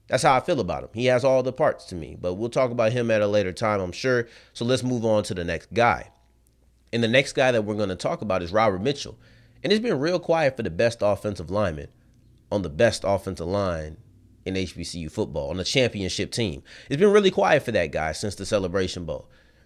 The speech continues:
Really, it's been relatively quiet for North Carolina Central in general, but he is a little bit more surprising because he's one of the bigger names. He doesn't play a big name position, I will admit that,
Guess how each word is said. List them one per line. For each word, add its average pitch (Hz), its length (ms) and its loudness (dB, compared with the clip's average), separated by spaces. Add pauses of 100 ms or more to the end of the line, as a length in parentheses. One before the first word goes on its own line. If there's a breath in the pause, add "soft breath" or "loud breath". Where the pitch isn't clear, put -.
Really, 214 220 8
it's 139 100 0
been 139 160 0
relatively 120 460 2
quiet 104 320 4
for 101 80 -4
North 101 220 -2
Carolina 92 360 0
Central 95 380 -6
in 85 160 -8
general, 113 420 2 (880 soft breath)
but 113 240 4
he 160 220 4
is 147 160 6
a 139 40 2
little 131 220 4
bit 117 160 2
more 113 160 4
surprising 113 500 2
because 110 280 0
he's 110 100 -4
one 120 200 0
of 107 40 -2
the 104 60 -2
bigger 98 260 0
names. 98 340 2
He 95 60 -6
doesn't 156 300 4
play 156 200 4
a 113 60 2
big 113 180 0
name 110 220 0
position, 95 400 -2
I 90 80 0
will 104 240 0
admit 92 320 -4
that, 98 260 0